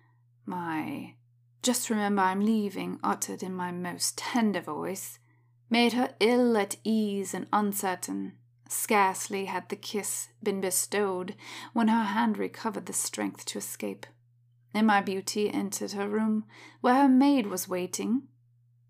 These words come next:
This is where my story ends. As I presume, you will be at the house of the Maréchal de tomorrow,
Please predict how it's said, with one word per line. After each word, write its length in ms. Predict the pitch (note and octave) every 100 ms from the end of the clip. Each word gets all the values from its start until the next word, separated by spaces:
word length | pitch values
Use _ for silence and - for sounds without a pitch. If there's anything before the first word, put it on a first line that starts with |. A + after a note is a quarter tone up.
| _
This 240 | G#3+ G#3 G3
is 140 | F3+
where 180 | F#3 F3+
my 120 | F3+
story 500 | F#3 - F3+ F#3+ -
ends. 500 | A3 A3 G#3+ - - _ _ _ _ _ _ _ _ _ _ _ _ _ _ -
As 140 | A3+
I 140 | B3 B3+
presume, 720 | C#4 C4+ C#4+ C#4 A#3 B3 - _ -
you 160 | G#3
will 100 | G3
be 160 | F#3+ G3+
at 140 | F#3+
the 100 | G#3
house 580 | F#3 G#3+ G3+ F#3 - - -
of 260 | A3 G3 F#3
the 460 | G3 G3 G3+ G3+ - -
Maréchal 1040 | G#3 F3+ - F#3+ - - G#3 F3 E3+ G3 - -
de 400 | F#3+ F3+ D#3+ F3+ - _ _ _ _ _ _ _ -
tomorrow, 680 | C4 A3+ G#3 F#3 F3 G#3+